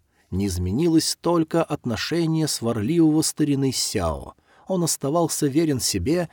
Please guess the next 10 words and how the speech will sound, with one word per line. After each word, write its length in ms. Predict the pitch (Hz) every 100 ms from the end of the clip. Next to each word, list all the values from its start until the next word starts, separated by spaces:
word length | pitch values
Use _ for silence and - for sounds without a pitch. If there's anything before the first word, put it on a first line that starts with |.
| - -
и 100 | 180
своему 460 | - 170 165 175
недовольству 680 | 170 139 120 123 - - 123
Сюаньцзы. 840 | - 120 104 101 92 85 80 69 - _ _ _ _ _ -
Так 280 | 208 147 123
даже 300 | 120 104 101
лучше. 600 | 87 80 - - - - _ - -
Это 260 | 156 147 147
помогало 520 | 147 135 131 143 127
Сюаньцзы 680 | - 101 92 87 110 175